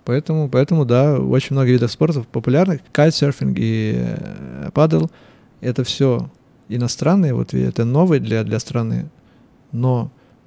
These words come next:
э, ну, местные начинают заниматься этими вида-, видами спорта, поэтому можно сказать, что, да, что на-, наравне с другими видами спорта это тоже популярно. Но, но,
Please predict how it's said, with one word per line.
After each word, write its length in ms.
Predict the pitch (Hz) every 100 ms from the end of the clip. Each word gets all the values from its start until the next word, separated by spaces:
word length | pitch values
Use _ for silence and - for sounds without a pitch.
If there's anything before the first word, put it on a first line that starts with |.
| _
э, 40 | 110 98 - 90
ну, 140 | 135 123
местные 420 | 123 180 180 156
начинают 680 | - 85 85 117 - 135 147 -
заниматься 520 | 117 110 117 120 -
этими 180 | - 113
вида-, 160 | 110 110 113
видами 300 | 113 117 113
спорта, 400 | - 151 - 123
поэтому 640 | 123 127 147 131 120 117 120 _
можно 360 | 123 123 123
сказать, 320 | 123 - 123 123
что, 680 | - 127 120 - - - - - 165 _ _ _ _ _
да, 180 | - 123
что 160 | - 117
на-, 100 | 113
наравне 460 | 113 117 117 120 113
с 40 |
другими 260 | 110 110 110
видами 180 | 107 107
спорта 320 | - 147 135
это 120 | 113
тоже 180 | 117 113
популярно. 520 | 110 123 117 113 131 - - _ _ _ _ -
Но, 420 | 123 135 131 -
но, 480 | - 120 120 - -